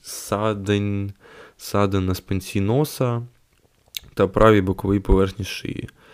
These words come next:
Ну, там щось, е, поясної кістки, лівого передпліччя, сьомого ребра по лівій середньопаховій лінії, о Боже, правої гомілки по зовнішній поверхні в нижній третині.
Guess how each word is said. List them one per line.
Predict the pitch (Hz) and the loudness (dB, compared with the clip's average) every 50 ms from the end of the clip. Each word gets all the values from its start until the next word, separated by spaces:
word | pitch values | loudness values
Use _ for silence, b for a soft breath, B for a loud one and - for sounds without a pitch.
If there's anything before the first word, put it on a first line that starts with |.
| B B B B B B B B - - | B B B B B B B B -10 -8
Ну, | 147 127 | -8 0
там | - 110 101 95 92 90 87 120 - - | 2 2 2 2 0 -2 -6 -10 -14 -16
щось, | - - - - 92 92 - - - - - | -16 -16 -10 -8 -8 -8 -8 -10 -12 -8 -6
е, | 90 90 87 90 - - _ _ _ _ _ _ _ _ _ _ _ _ _ - - - _ _ | -4 -4 -4 -6 -8 -12 _ _ _ _ _ _ _ _ _ _ _ _ _ -20 -20 -20 _ _
поясної | _ - 113 110 107 104 - - 110 104 101 95 95 | _ 0 0 0 0 -2 -4 -2 -2 0 0 0 -2
кістки, | 95 - - 190 214 214 208 - - - 151 | -6 -2 0 0 0 0 0 -4 -4 -2 -2
лівого | 131 127 123 120 113 107 104 107 95 | 0 0 0 0 0 0 0 -2 -4
передпліччя, | - - - 95 95 95 - _ _ - 156 185 180 175 - - - 135 120 | -4 -4 -2 -2 -2 -6 -8 _ _ -4 -2 -2 -2 -4 -8 -6 -2 -2 -2
сьомого | 117 - - - - - - - 113 123 120 110 107 107 107 101 | -2 -4 -10 -14 -14 -14 -4 0 0 2 2 0 0 2 2 4
ребра | 101 110 117 120 110 101 113 120 127 123 120 113 - - - | 4 4 2 2 0 2 4 6 6 6 4 0 -4 -2 0
по | 117 110 | 2 4
лівій | 110 110 117 117 110 107 | 4 4 6 6 6 4
середньопаховій | 107 - - - 101 107 107 107 104 104 98 - _ - 117 117 113 - - 101 104 104 101 101 | 2 2 0 0 2 2 2 2 0 -2 -2 -2 _ -2 -2 -2 -2 -4 -4 -4 -2 0 0 0
лінії, | 101 107 123 139 135 123 120 113 110 113 B B B B B B B B B B - - | 0 0 0 0 0 -2 -2 -2 -4 -6 B B B B B B B B B B -12 -8
о | |
Боже, | 120 110 110 104 107 107 104 101 104 107 B B B B B B B B | -6 -2 -2 0 0 -2 -2 -4 -8 -8 B B B B B B B B
правої | - 110 117 113 117 117 113 107 | 0 4 4 4 6 4 4 4
гомілки | 101 110 104 107 110 117 117 113 - 107 | 4 2 0 2 0 0 0 0 -2 -6
по | 98 - - 101 | -4 -2 -2 0
зовнішній | 101 107 110 113 107 101 - - - 101 | 2 2 2 2 0 -4 -6 -8 -8 -8
поверхні | 95 - 98 95 101 107 107 - - 98 | -4 -4 -2 0 0 -2 -2 -4 -4 -4
в | 98 | -2
нижній | 98 98 104 110 107 107 107 104 | -2 0 -2 0 0 -2 -4 -4
третині. | 101 - 104 101 - - - 120 123 120 107 - | -4 -4 -6 -6 -4 -4 -4 -2 -2 -2 -4 -6